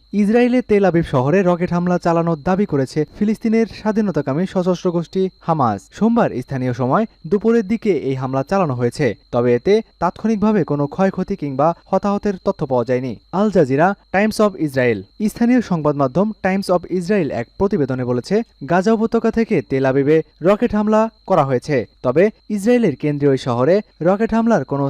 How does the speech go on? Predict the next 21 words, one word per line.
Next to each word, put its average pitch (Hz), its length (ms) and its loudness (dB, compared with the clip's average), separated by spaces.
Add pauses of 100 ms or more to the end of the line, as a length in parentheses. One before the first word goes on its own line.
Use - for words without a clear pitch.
(120)
সাইরেন 214 320 0
বাজানো 127 300 0
হয়নি, 131 300 -2 (300)
যে 180 80 0
কারণে 131 340 0 (320)
শহরটির 214 460 2
বাসিন্দাদের 151 580 0
মাঝে 120 220 0 (220)
আতঙ্ক 202 320 -2 (100)
ছড়িয়ে 202 340 0
পড়েছিল। 139 320 -2 (280)
তেল 220 160 2
আবিবের 147 320 4
বাসিন্দারা 135 440 0 (260)
বিশাল 196 420 0
বিস্ফোরণের 147 480 0
শব্দ 190 180 -4 (120)
শুনতে 147 180 -4
পেয়েছেন 139 400 -2
বলে 147 140 2 (320)
জানিয়েছেন। 147 480 -2